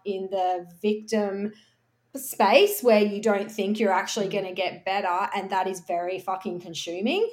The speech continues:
Speaker 1: Um, and then having to pull
Speaker 2: Mm.
Speaker 1: yourself out of that is probably,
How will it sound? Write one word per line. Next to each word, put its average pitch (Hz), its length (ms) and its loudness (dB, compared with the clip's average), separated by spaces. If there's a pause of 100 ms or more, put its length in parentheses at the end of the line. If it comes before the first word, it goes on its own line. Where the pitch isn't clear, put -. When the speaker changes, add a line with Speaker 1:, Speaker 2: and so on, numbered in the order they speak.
(120)
Speaker 1:
Um, 208 260 0
and 208 160 0
then 196 120 2
having 196 380 -2
to - 120 -8
pull 202 200 0
Speaker 2:
Mm. 180 60 0
Speaker 1:
yourself 180 440 0
out 190 260 -2
of 214 140 0
that 180 280 0
is 208 120 -8
probably, 185 800 -4